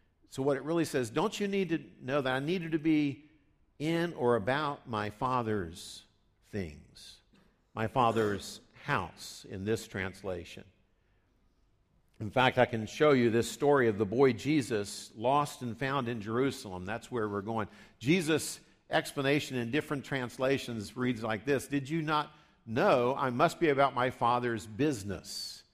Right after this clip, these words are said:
That's the New King James Version that I grew up with,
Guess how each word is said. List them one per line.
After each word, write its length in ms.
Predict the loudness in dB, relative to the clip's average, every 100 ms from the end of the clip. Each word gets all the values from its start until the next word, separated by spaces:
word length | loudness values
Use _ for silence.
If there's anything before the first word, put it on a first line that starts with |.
| _ _ _ _ -8
That's 340 | -8 -8 -12
the 260 | -8 -6 -2
New 220 | 0 0
King 360 | 0 -4 -2 -4
James 380 | -4 -4 -6
Version 400 | -4 -4 -4 -4
that 100 | -6
I 160 | -4 -4
grew 260 | -2 2 4
up 200 | 2 0
with, 260 | -4 -6